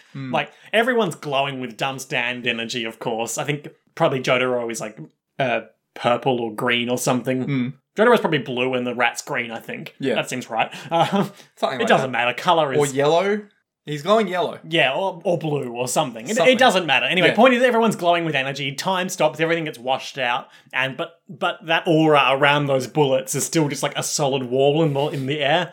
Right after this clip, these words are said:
Speaker 1: So good.
Speaker 2: And then he moves, and he moves obviously quite fluidly at first
Speaker 1: Mm.
Speaker 2: 'cause he's Jotaro.
Speaker 1: Yeah.
Speaker 2: Uh, and then past him.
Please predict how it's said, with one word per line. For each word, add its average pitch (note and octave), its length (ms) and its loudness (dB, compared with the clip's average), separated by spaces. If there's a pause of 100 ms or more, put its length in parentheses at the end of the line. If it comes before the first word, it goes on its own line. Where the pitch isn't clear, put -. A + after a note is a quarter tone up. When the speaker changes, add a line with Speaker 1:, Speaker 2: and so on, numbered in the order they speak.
(120)
Speaker 1:
So - 360 -12
good. - 400 -6
Speaker 2:
And C3 100 0
then C#3+ 100 2
he B2+ 100 -4
moves, D#3 520 2
and B2 160 0
he C3+ 120 0
moves G#3 440 0 (140)
obviously C#3 320 0
quite - 220 -6
fluidly C3 460 -4
at - 120 -12
first B2 300 0
Speaker 1:
Mm. - 20 -14
Speaker 2:
'cause - 100 -2
he's A2 280 -12
Jotaro. B2+ 520 -4 (100)
Speaker 1:
Yeah. C#3 340 0
Speaker 2:
Uh, B2 60 -8 (320)
and C3+ 380 -4
then C3 220 -8 (360)
past C#3 320 -4
him. D3+ 280 -8